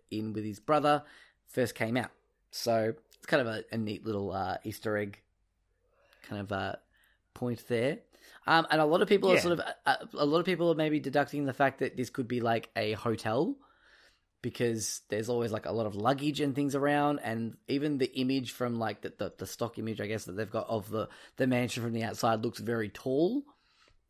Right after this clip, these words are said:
Speaker 1: uh, and it looks kind of like, it gives off, like, a bit of a hotel feeling,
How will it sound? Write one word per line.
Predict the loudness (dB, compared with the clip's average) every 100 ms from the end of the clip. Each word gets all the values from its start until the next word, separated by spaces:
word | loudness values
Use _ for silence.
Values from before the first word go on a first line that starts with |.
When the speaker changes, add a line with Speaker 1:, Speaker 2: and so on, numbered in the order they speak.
| _
Speaker 1:
uh, | -6 -6 -4
and | -4
it |
looks | -4 -6 -6
kind | -4 -2
of | 0
like, | -2
it | -2 -6 -6
gives | -4
off, | -2 -2
like, | -4
a | -2
bit | -4
of |
a | -4
hotel | -2 -2 0 -2 -2 -4 -10 _ _ _ _ _ _
feeling, | -20 -8 -4 -4 -6 -12